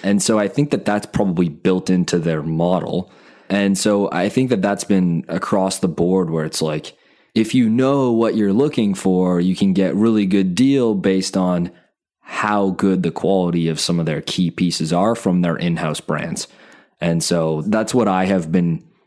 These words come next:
told. The overall vibe I have been given has been overwhelmingly positive from women.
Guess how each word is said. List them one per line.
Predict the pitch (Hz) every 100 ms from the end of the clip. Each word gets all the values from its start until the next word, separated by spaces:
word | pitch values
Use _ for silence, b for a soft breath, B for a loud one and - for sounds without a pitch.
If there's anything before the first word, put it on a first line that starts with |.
| _ _
told. | - - 90 87 127 160 - b _
The | 98 92 - -
overall | 135 143 160 143 113
vibe | 87 82 87 95 110
I | 104
have | 92 90
been | 85 82
given | 73 87 92 135 147 b b b _
has | - 92
been | 196 185 - _ _ _
overwhelmingly | 113 123 131 95 104 107 95 82
positive | - - 95 85 80 78 -
from | - - 110 90
women. | 90 78 -